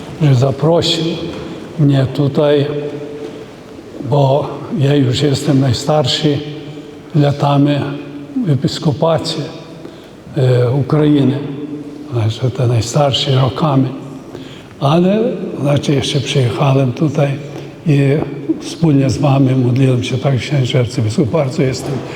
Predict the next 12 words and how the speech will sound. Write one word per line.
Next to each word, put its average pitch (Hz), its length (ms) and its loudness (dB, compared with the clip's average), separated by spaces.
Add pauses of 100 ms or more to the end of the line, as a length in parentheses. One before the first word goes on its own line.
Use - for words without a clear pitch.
(320)
wdzięczny 156 460 4
za 139 120 2
zaproszenia, 160 840 2 (600)
bo 156 400 2 (260)
też 170 280 2
i 151 60 4
pere-, 160 300 2 (540)
przeżyłem 160 640 2
to 151 140 0
wszystko 143 580 -2 (540)
tak 151 260 0
samo 147 540 2